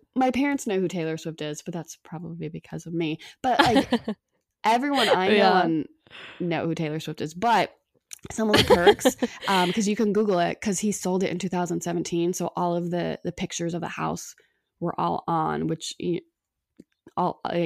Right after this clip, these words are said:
Speaker 1: you know, just Satisfied or Swiftie
Speaker 2: They're all
Speaker 1: little,
Speaker 2: online,
Speaker 1: uh,
Speaker 2: yeah.
Speaker 1: detectives. Yeah, they're online. Um, but so it's an indoor pool. But one thing that really, I think, drove her to it was the security. You know, the, there's a garage,
Speaker 2: Mm-hmm.
Speaker 1: like, right off of it that you can just drive into.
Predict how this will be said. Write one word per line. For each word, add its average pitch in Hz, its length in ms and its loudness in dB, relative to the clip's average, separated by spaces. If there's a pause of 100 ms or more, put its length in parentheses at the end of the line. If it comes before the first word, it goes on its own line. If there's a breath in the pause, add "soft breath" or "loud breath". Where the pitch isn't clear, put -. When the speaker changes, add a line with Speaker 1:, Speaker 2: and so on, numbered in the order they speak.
Speaker 1:
you 180 80 -2
know, 165 180 0
just - 400 -8
Satisfied 165 400 -4
or 160 60 -6
Swiftie - 340 -8
Speaker 2:
They're 277 140 2
all - 140 2 (120)
Speaker 1:
little, 196 120 -6
Speaker 2:
online, - 180 -6
Speaker 1:
uh, 185 60 0
Speaker 2:
yeah. 196 140 0
Speaker 1:
detectives. - 680 -4
Yeah, 170 160 0
they're 180 180 -2
online. 175 380 -2 (260 loud breath)
Um, 175 340 0 (160 loud breath)
but 208 120 0
so 208 100 -2
it's 185 120 -2
an - 60 -8
indoor 208 320 -2
pool. 175 460 -2 (160 loud breath)
But 180 80 -4
one 196 220 0
thing 208 140 0
that 160 140 -2
really, 175 280 0
I 165 60 -2
think, 165 280 -8
drove 165 320 -6
her 160 120 -6
to 165 220 -6
it 165 180 -4
was 156 220 -6
the 156 80 -14
security. 156 840 -6
You 175 60 -2
know, 160 100 -2
the, 160 160 -8 (140)
there's 160 200 -4
a 156 60 -8
garage, 165 580 0
Speaker 2:
Mm-hmm. 165 80 -8
Speaker 1:
like, 151 140 -10
right 160 180 -4
off 170 220 -2
of 196 100 -6
it 220 160 -2
that - 100 -8
you 170 120 -6
can 170 120 -8
just 160 220 -12
drive 165 280 -4
into. 170 440 -4